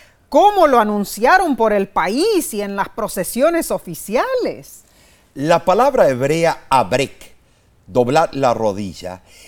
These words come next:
Speaker 2: es la trans-, transliteración de una frase egipcia, bueno, que ha sido interpretada en varias formas. La explicación más plausible que dio el egiptólogo Heinrich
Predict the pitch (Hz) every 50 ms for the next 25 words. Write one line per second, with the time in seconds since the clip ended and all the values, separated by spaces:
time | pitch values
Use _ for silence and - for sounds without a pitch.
0 | - - 185 196 156 165 175 175 165 147 - - - 180 190 202 208 208 202 185
1 | - - - - - - - - _ _ - 180 202 202 196 - - - - 147
2 | 135 151 151 131 - - 123 107 113 104 - - - 135 151 165 160 160 160 139
3 | 127 143 135 135 - - 170 180 185 175 156 135 - - 135 147 151 - - 143
4 | 127 120 - - 139 135 - - - - 143 139 135 131 123 117 113 131 127 127
5 | 131 127 127 - - - - - - - _ _ - - 135 131 139 135 - -
6 | - 156 160 143 156 147 131 139 123 104 117 113 - - 135 139 139 139 127 110
7 | 107 117 123 127 139 123 - 185 208 220 214 160 123 87 - - - _ _ _
8 | _ _ _ _ _ _ _ _ _ _ _ _ _ _ _ _ 113 127 135 127
9 | - - - 151 143 - 165 143 - - 202 214 196 190 185 185 196 208 202 -
10 | - - - - 160 143 123 233 220 - - - 214 202 127 87 82 92 85 90
11 | 110 123 - _ _ _ _ - - - _ _ _ - 151 147 131 113 139 156
12 | 180 185 190 190 185 175 156 147 131 - - - 127 107 - - - _ - 175
13 | 170 175 175 175 165 135 156 160 151 147 - - - - - - - 156 165 170
14 | 170 160 151 165 156 - - -